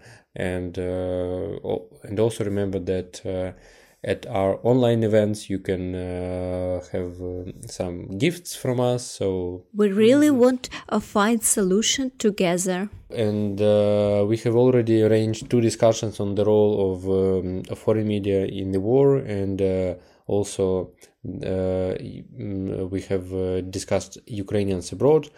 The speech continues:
Speaker 1: There were interesting thoughts, which is why we want Solutions from Ukraine to be born in the discussions, like these public talks. So, uh, we, uh, really ask you to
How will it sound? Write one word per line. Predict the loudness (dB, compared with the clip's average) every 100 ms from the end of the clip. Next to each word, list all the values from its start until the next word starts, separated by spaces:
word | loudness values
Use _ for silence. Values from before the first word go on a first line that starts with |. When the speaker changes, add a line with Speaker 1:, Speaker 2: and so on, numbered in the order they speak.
| -2
Speaker 1:
There | 4 6
were | 6 6
interesting | 4 2 2 0
thoughts, | 4 6 6 4
which | 2 2 2
is | 0 0 -2
why | 2 4 4 4
we | 2
want | 2 0 0
Solutions | 0 0 -2
from | -4 -2
Ukraine | -2 -2 -2 -2
to | -4
be | -2 -2 0 0 0
born | -2 2 6 6 6 0 -6
in | -8 -2
the | -2
discussions, | -2 0 2 2 0 -2 -2 -2
like | -2 -2 -6
these | -10 -4 -2 -2 -4 -8 0
public | 2 2 0
talks. | 2 2 0
So, | -8 -2 0 2 2 2 0 -2 -18 -20 _ -10
uh, | -4 -2 0 0 0 0 -2
we, | -2 -2 0 0 0
uh, | -2 -6 -10 -10 -6 0
really | 2 2 0
ask | -2 -4 -6 -8
you | -6 -4 -4 -6
to | -4 -2 -4 -6 -10